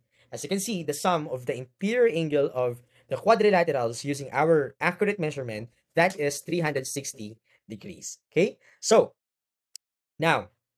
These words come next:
ginamit natin ng protractor, no? Na-solve natin yung, ah, sum of its interior angle. What about this one, no? For example, I have this particular measurement and, um,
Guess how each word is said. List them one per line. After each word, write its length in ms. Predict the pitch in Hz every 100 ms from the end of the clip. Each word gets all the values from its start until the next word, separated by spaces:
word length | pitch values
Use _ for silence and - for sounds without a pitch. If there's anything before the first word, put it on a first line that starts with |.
| _ _ _ _ _ _ _ _ _ _ _ _ -
ginamit 240 | 285 339
natin 240 | 277 240 226
ng 80 |
protractor, 520 | 190 143 110 110 92 - _ 117
no? 240 | 139 165 -
Na-solve 320 | 139 180 170
natin 320 | 160 156 151
yung, 320 | 143 131 120 113 - - -
ah, 360 | 123 107 101 -
sum 360 | - 151 117 92
of 120 | 120 120
its 160 | 117
interior 280 | 120 123 110
angle. 400 | 98 95 95 95 _ _ _ _ _ _ _
What 160 | 311 339
about 200 | 262 - _ _ _ _ _ _ _ _ _
this 160 | 202 190
one, 240 | 156 147
no? 80 | 135 165
For 80 |
example, 440 | 202 180 190 202 196
I 80 | 175
have 160 | 180 160
this 240 | 165 160
particular 600 | - 151 151 143 131 120
measurement 520 | 135 143 139 104 101 -
and, 320 | 180 185 160 165
um, 160 | 160